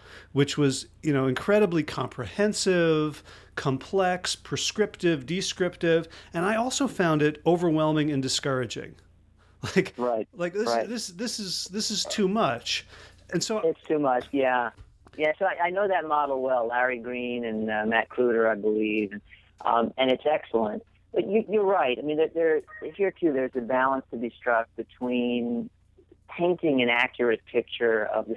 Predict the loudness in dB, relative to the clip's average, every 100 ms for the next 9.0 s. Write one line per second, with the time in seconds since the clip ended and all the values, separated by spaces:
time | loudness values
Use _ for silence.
0 | -6 0 0 -2 -10 -4 0 2 0 -2
1 | -4 -6 -2 -2 -2 -4 -6 -4 0 2
2 | 2 0 _ _ _ _ _ -8 0 2
3 | 2 -2 _ -10 -4 0 2 0 -2 -8
4 | -6 -6 -4 -6 -8 -8 -4 -2 0 0
5 | -2 -2 0 2 0 -4 -8 -2 -2 0
6 | 2 2 0 0 -2 -4 -6 -6 -4 -2
7 | 0 2 2 0 -2 0 0 0 0 0
8 | 0 0 -2 -2 0 0 0 0 0 -2